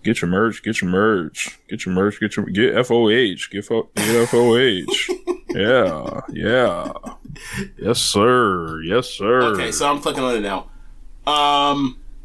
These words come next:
Speaker 2: so you basically want me to handicap the, the races?
Speaker 1: Sure. J-, just overall, like, kind of impressions. Uh, I, I've got, you know, I've got
Speaker 2: Rich,
Speaker 1: some
Speaker 2: the Google
Speaker 1: some
Speaker 2: Doc came, came to me in Japanese.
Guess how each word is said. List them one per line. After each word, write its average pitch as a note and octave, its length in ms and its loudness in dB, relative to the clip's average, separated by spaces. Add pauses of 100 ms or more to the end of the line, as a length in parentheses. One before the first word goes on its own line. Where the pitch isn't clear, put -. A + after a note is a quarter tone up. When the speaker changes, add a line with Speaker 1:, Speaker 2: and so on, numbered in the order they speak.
(340)
Speaker 2:
so D#3+ 540 2
you F3 140 -6
basically F3 240 2
want D#3+ 140 2
me D3+ 100 0
to C3 100 2
handicap D#3+ 540 0
the, D3 260 2
the C#3+ 100 0
races? D#3 540 0 (800)
Speaker 1:
Sure. C#3+ 440 2
J-, C3+ 180 2
just F3 240 0
overall, C3 540 4
like, A2 160 2
kind A2+ 160 -2
of G#2+ 80 -2
impressions. G2 580 -4
Uh, F#2+ 380 2
I, A#2 280 2
I've B2+ 80 0
got, A2+ 320 0
you G#2 120 -10
know, F2 280 -6 (640)
I've F4 280 0
got E4 80 4
Speaker 2:
Rich, - 80 0
Speaker 1:
some - 180 0
Speaker 2:
the D4+ 200 0
Google E4 320 2
Speaker 1:
some C#4+ 80 2
Speaker 2:
Doc D4 240 2
came, D4 240 0
came C#4+ 400 -2
to C#4+ 60 2
me C#4+ 200 2
in B3+ 80 2
Japanese. C#4 840 0